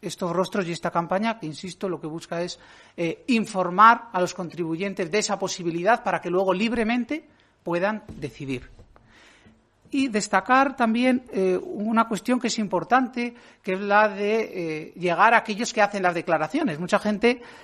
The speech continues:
eh, no realiza en primera persona la declaración, sino que se la hace su padre, su hijo, su hermano o un gestor. En ese sentido, va a haber una,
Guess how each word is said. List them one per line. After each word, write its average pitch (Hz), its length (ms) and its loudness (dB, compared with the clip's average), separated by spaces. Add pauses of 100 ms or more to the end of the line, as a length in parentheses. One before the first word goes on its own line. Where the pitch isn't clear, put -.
(120)
eh, 160 400 -2
no 180 480 2
realiza 175 400 4
en 175 60 0
primera 165 280 -4
persona 165 320 -4
la 160 120 4
declaración, 170 580 -2
sino 175 300 -6
que 160 80 -8
se 151 120 -8
la 156 140 4
hace 202 160 -2
su 151 180 -8
padre, 208 380 2
su 165 180 -6
hijo, 220 300 -8
su 170 140 -8
hermano 208 460 0
o 175 120 2
un 180 100 2
gestor. - 480 -6 (520)
En 175 120 -2
ese 202 160 -2
sentido, 233 640 2
va 180 100 4
a 180 40 8
haber 180 280 4
una, 175 440 0